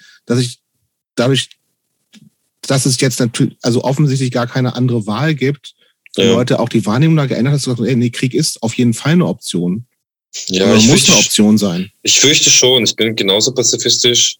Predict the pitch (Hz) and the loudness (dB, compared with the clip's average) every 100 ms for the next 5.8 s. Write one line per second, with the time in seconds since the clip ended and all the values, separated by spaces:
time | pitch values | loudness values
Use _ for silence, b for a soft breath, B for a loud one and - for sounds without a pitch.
0 | _ 92 101 101 101 95 104 101 101 104 | _ -4 -2 -2 -2 -2 0 2 2 2
1 | 95 - _ _ - - - 110 113 131 | -2 -10 _ _ -14 -8 -6 -2 0 2
2 | 127 - 113 - - - 110 117 143 139 | 0 -2 -2 -4 -4 -4 -2 -2 0 0
3 | 117 - 110 123 131 120 - - 127 127 | 0 0 0 0 0 0 -2 0 0 2
4 | 110 95 - 101 101 107 113 110 104 101 | 0 -4 -12 -10 -8 -2 -2 0 -2 -2
5 | - _ - 101 104 101 98 - | -4 _ -16 -10 -8 -6 -8 -12